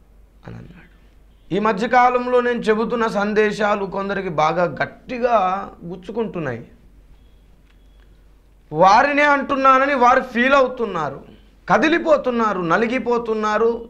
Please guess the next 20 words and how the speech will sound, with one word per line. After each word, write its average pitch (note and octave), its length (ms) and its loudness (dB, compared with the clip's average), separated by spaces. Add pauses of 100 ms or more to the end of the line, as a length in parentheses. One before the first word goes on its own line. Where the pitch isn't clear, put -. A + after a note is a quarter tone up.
తర్జనా F3 460 0
భర్జన A3 340 0
పడుతున్నారు. G3+ 480 -2
ఏం G3 220 0
చేయాలో G#3+ 160 4
అర్థం F3+ 300 -2
కావట్లేదు. E3+ 600 -2 (420)
వారు A#3+ 280 4
అంటున్నారు, B3+ 560 0
"కిరణ్ A#3 380 4
పాల్ B3 180 4
గారు A#3+ 240 2
సేవకుల్ని A#3 520 2
విమర్శిస్తున్నారు, G#3+ 840 -2
కిరణ్ G3+ 320 -2
పాల్ F#3 160 2
గారు F3+ 160 0
సేవకుల్ని E3+ 540 0
విమర్శిస్తున్నారు." C3+ 960 -8 (1200)
ఏమండి, D3+ 460 -2